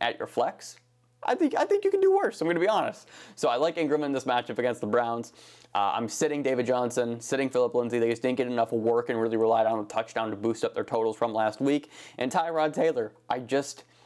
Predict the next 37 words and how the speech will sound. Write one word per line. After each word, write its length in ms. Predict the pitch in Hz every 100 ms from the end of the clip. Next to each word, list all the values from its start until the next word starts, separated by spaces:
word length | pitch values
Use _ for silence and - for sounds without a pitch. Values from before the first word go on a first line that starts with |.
| _ _ _ _ _ _ _ _ _ -
like, 260 | 123 - - _
obviously, 840 | 117 127 117 117 - - 101 117 127
we 180 | 127 117
just 240 | 117 -
saw 180 | 110 101
what 200 | 101 -
Tyrod 560 | - 107 104 110 104 110
did 180 | 107
last 280 | 107 104 107
week 160 | 113 104
to 80 | 101
the 120 | 98
Jags, 540 | 101 131 131 127 123
but 240 | - 120 110
I 80 |
feel 220 | 113 147 131
like 120 | 127
you 40 |
probably 200 | 123 117
have 60 | 113
a 40 |
better 360 | 101 113 110 107
option 420 | 104 107 120 107 104 - -
at 100 | 110
the 80 |
quarterback 340 | 120 120 110 -
position, 540 | 110 107 - 107 104 - - -
uh, 180 | 95
versus 300 | 98 120 120 -
the 60 |
Brown-, 460 | 101 107 107 104 -
or, 260 | 107 - 117 -
uh, 160 | 110 98 - _
yeah, 180 | 123 98
versus 300 | 117 123 123
the 80 | 104
Browns. 400 | 113 110 110